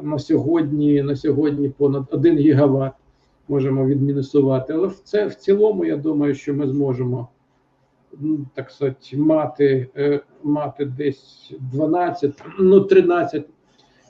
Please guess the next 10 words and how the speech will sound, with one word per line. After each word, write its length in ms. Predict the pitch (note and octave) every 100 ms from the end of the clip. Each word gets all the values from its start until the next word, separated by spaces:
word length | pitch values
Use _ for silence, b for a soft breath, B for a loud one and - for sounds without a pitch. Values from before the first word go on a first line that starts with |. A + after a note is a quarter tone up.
| _
ну, 80 | E3
тринадцять, 640 | - F#3+ E3 C#3 C#3+ C#3
я 60 | C#3+
думаю, 360 | C#3+ C3+ C3+
гігават 400 | B2 C#3 C#3 C3+
взимку, 420 | A#2+ C#3+ C#3 C3 D3
взимку 380 | C#3 C#3+ C3
можемо 440 | D3+ F#3 D3 C#3 B2+
зма-, 220 | C3 C3+
е, 300 | C3+ C3+ C3